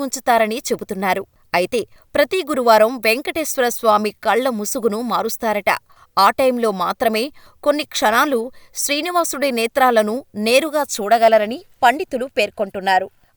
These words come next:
అంతేకాదు, మీరు తిరుమల వెంకటేశ్వరుని గురించి తెలుసుకోవాల్సిన మరికొన్ని విషయాలు ఉన్నాయి. తిరుమలలోని గర్భగుడిలో ఉన్న తిరుమలేశుని విగ్రహం ఎప్పుడూ తేమతో నిండి ఉంటుందట. పూజారులు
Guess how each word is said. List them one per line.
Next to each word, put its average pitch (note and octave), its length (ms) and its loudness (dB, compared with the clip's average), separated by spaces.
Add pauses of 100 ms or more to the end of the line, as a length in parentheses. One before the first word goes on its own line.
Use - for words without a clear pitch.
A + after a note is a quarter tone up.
(120)
అంతేకాదు, G#3+ 500 0 (400)
మీరు D#4+ 240 -2 (100)
తిరుమల D4+ 320 2 (100)
వెంకటేశ్వరుని D4+ 800 2
గురించి C#4+ 280 -2 (100)
తెలుసుకోవాల్సిన A#3+ 800 2 (180)
మరికొన్ని D4+ 460 -2
విషయాలు B3 500 2
ఉన్నాయి. F#3+ 240 0 (360)
తిరుమలలోని D#4+ 640 2 (100)
గర్భగుడిలో C4 580 4 (100)
ఉన్న A3 100 0 (260)
తిరుమలేశుని B3+ 720 0
విగ్రహం A3 400 -2 (500)
ఎప్పుడూ G#3 320 -2 (220)
తేమతో A3+ 400 0 (160)
నిండి G#3 240 -4 (100)
ఉంటుందట. A#3 400 -2 (580)
పూజారులు A3+ 580 2